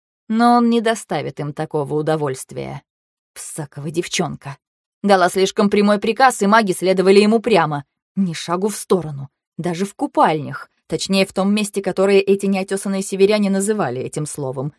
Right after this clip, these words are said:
Ему нельзя было уединиться. "Мистер Сяо?" "Я закончил". Он улыбнулся через силу,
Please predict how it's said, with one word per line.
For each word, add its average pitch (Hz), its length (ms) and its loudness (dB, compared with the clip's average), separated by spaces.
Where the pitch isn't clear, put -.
Ему 220 180 6
нельзя 233 400 6
было 214 240 4
уединиться. 180 800 -4
"Мистер 185 640 -4
Сяо?" 170 680 -2
"Я 180 160 -2
закончил". 175 600 -6
Он 180 120 -4
улыбнулся 185 520 2
через 175 260 -2
силу, 208 420 -2